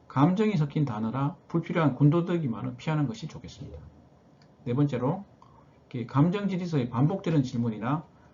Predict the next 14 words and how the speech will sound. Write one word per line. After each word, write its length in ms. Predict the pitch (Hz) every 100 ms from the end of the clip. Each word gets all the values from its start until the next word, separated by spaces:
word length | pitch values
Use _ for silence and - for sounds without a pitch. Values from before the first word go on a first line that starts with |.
| -
감정이나 540 | - 143 185 165 135 117
실수를 480 | - - 226 185
유도하는 320 | 135 120 117 110
질문인지 460 | 120 117 113 117
반드시 360 | - 107 165 135
확인하고, 680 | 135 151 139 110 123 165 - _ - - - - -
어, 200 | - -
모든 360 | 131 180 214 208
질문에 460 | 175 156 151 131
답할 360 | 127 120 151 151
필요는 380 | - 131 165 117
없습니다. 460 | - - - - - - - _ _ - -
다섯 260 | - 151 143
번째로 500 | 120 110 127 160